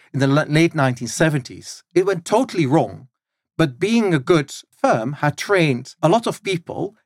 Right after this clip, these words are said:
in how to actually run garment factories. It's these people who set up the garment industry in Bangladesh that is now employing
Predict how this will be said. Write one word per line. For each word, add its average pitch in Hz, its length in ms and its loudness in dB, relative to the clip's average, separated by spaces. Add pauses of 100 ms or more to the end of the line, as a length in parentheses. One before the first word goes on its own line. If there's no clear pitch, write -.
(140)
in 151 140 2
how 165 280 2
to 170 200 -2
actually 143 680 2
run 147 640 2
garment 156 360 0
factories. - 640 -6 (560)
It's 135 180 -2
these 226 300 -2
people 226 460 -2
who 160 100 0
set 160 260 0
up 135 180 0
the 143 380 4
garment 147 580 2
industry 165 600 -2
in 123 80 -4
Bangladesh 110 720 -6 (480)
that 160 320 0 (160)
is 143 240 -4
now 165 360 4
employing 147 760 0